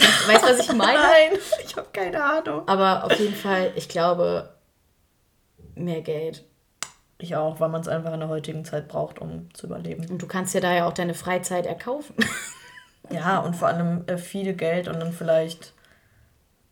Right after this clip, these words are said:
Speaker 2: einfach früher dann in Ruhestand. Ach, keine Ahnung. <laughs> Britney oder Christina?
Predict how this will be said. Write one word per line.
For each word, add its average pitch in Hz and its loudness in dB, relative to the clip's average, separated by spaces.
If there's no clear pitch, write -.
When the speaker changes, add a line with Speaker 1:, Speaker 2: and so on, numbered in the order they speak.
Speaker 2:
einfach 165 -8
früher 175 -2
dann 165 -4
in 170 -8
Ruhestand. 170 -6
Ach, - -16
keine 135 -12
Ahnung. 151 -8
<laughs> - -6
Britney 226 2
oder 175 2
Christina? - -10